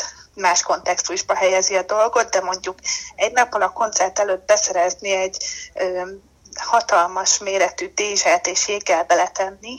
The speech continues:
hogy a fellépő a koncert után rögtön bele tudjon feküdni, az egy kicsit néha macerás,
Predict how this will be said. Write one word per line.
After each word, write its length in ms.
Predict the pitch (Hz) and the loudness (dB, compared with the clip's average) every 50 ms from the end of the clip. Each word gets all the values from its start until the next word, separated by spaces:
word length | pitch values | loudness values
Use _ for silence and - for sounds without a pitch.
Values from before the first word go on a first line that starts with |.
| - - | -12 -12
hogy 180 | 175 - - | -12 -8 -6
a 160 | - 156 160 - - - - - - - - - - - - - _ _ - | -4 -4 -4 -4 -6 -10 -14 -14 -12 -12 -12 -12 -14 -16 -18 -20 _ _ -2
fellépő 680 | - 208 202 202 202 175 170 175 - - - 202 208 196 | 2 4 4 4 4 2 -2 -4 -8 -8 -4 0 2 2
a 80 | 190 | 2
koncert 480 | 185 - - 214 214 208 - 185 185 - | 2 0 -2 -2 0 0 -2 -2 -2 -4
után 260 | 190 - - 180 175 | -8 -6 -4 -2 0
rögtön 420 | 180 202 208 - - - 156 165 175 | 0 0 -2 -2 -4 -4 -4 0 2
bele 200 | 180 175 - - | 4 4 4 2
tudjon 400 | - 135 127 - 185 156 170 175 | 0 -6 -8 -4 -2 -2 -2 -2
feküdni, 520 | - - 208 208 - 254 254 262 254 226 | 0 0 0 0 0 -4 -6 -4 0 0
az 140 | 196 180 170 | 0 0 0
egy 120 | 165 170 | -2 -4
kicsit 380 | - - 208 - - 165 - - | -6 -4 0 0 0 0 -2 -6
néha 380 | 180 165 156 - 156 147 170 - - - _ | -8 -8 -6 -2 -2 -2 -2 -4 -8 -14 _
macerás, 680 | - 156 151 - - - - - 165 180 202 220 254 254 | -2 -2 0 0 0 0 2 2 2 4 4 4 4 4